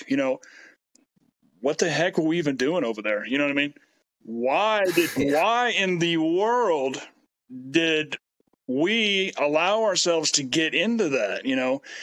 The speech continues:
Speaker 1: And I used to think, when we were in Iraq, I used to think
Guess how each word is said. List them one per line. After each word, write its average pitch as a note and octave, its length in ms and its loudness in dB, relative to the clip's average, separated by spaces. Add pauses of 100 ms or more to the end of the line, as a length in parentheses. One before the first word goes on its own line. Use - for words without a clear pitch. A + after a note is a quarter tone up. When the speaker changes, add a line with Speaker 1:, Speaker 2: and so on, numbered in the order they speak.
(600)
Speaker 1:
And F#3 160 4
I F#3+ 40 2
used B3 260 0
to G#3 100 0
think, E3 480 0 (480)
when E3 180 0
we F3 100 2
were F3 60 2
in E3+ 80 0
Iraq, D3+ 380 0
I C#3+ 60 2
used E3+ 280 0
to D#3 60 -2
think B2+ 480 -2